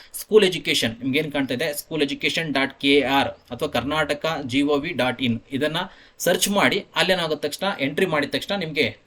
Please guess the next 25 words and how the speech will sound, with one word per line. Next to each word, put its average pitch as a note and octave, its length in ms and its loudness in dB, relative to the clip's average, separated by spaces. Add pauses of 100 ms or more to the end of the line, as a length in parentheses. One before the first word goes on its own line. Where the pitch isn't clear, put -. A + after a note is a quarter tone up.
(140)
ಆನ್‌ಲೈನ್ E3+ 320 0
ಅಪ್ಲಿಕೇಶನ್ D3 420 -4
ಸಂಬಂಧಪಟ್ಟಂತೆ C3 840 -4 (100)
application F3 480 -2
for - 280 -2
ಕರ್ನಾಟಕ E3+ 520 0
ಟೀಚರ್ಸ್ E3+ 480 -2
ಎಲಿಜಿಬಿಲಿಟಿ C#3 480 -2
ಟೆಸ್ಟ್ - 380 0
ಎರಡ್ A#2+ 120 0
ಸಾವಿರದ D#3 260 0
ಇಪ್ಪತ್ನಾಲ್ಕು B2 720 -2 (280)
ಇದಕ್ಕೆ F#3+ 260 0
ಸಂಬಂಧಪಟ್ಟಂತೆ D#3+ 760 -2
ಒಂದು C3 220 0
ಲಿಂಕ್ F#3+ 220 -2
ಬರುತ್ತೆ. C3+ 280 -2 (220)
ಆ B2+ 60 2
ಲಿಂಕ್ F3 280 0
ಅನ್ನ G3 140 4
ಕ್ಲಿಕ್ E3+ 260 -8
ಮಾಡಿದ್ರೆ C#3 260 -2
ನಿಮ್ಗೆ D3+ 320 -4
ಓಪನ್ B2 300 -2
ಆಗುತ್ತೆ. G2 320 -6